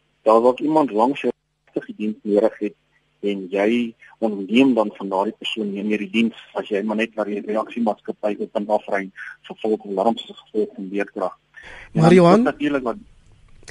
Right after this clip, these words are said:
Speaker 2: Johan, jy maak nou daar 'n punt, maar die, maar die punt is dat die meeste van ons nie alarmstelsels kan bekostig of veiligheidswagte wat kan uitkom as 'n alarm afgaan nie. Ek kry nou juist 'n S M S uit Nysna van iemand wat sê, "Jammer, maar die meeste mense met hulle karige salarisse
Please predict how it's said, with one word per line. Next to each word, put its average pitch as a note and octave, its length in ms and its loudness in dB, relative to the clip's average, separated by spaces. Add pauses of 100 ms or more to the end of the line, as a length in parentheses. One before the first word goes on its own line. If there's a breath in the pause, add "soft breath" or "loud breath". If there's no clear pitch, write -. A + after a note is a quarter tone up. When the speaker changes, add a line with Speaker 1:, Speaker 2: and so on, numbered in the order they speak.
(180 loud breath)
Speaker 2:
Johan, F3 340 6 (280)
jy E3 180 4
maak D#3 220 4
nou G3 100 8
daar D3 200 6
'n C#3 80 -4
punt, C#3 280 4
maar C#3+ 140 4
die, C#3 120 2 (120)
maar C#3 140 4
die C#3+ 80 2
punt A3 200 6
is F#3+ 80 2
dat D#3 100 6
die C#3+ 140 4
meeste E3 220 4
van D3 120 4
ons C3 200 2
nie D3 140 4
alarmstelsels C3+ 800 2
kan C3 180 0
bekostig C3 560 0 (320 loud breath)
of F3+ 160 4
veiligheidswagte D3+ 800 4
wat B2 180 -2
kan C3 160 0
uitkom C3+ 260 -2
as C3 120 2
'n D3 40 4
alarm C#3 340 4
afgaan B2 280 -2
nie. A#2+ 140 0
Ek A#2+ 60 -4
kry D#3 140 4
nou D#3 120 6
juist C#3+ 220 4
'n C#3+ 100 4
S C3+ 120 2
M C3+ 160 6
S - 80 -2 (340 loud breath)
uit D#3 160 4
Nysna D3 460 4
van C3+ 140 0
iemand D3 220 4
wat C3+ 140 2 (100)
sê, C#3+ 100 6 (300 loud breath)
"Jammer, F3+ 360 6
maar F#3 100 8
die E3 100 8
meeste F#3+ 340 6
mense C#3+ 300 4
met C3+ 100 0
hulle C3 140 2
karige E3 400 2
salarisse B2+ 640 2